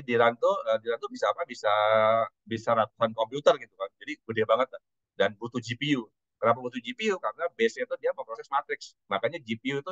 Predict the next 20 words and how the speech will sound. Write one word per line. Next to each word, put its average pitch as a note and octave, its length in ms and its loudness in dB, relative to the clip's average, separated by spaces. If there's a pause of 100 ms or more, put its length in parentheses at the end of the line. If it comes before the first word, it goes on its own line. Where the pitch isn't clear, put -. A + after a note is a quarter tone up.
(140)
heboh A2 240 2
banget. B2+ 200 4 (720)
Eh, G#2 340 4 (140)
kalau, A#2+ 520 2
kalau A#2 200 0
kita F3 200 0
melakukan C#3 360 -2
misalnya A2+ 400 -4
training A2+ 280 -2
skala, A#2 280 0
skala A2 360 0
besar, C3+ 280 -2 (520)
itu B2 120 -8
susah C3+ 280 -2
banget C#3 240 0
tuh A2+ 80 -8
dapetin A2 400 -6
G A2 160 -14
P B2 160 -2
U. A2 120 -2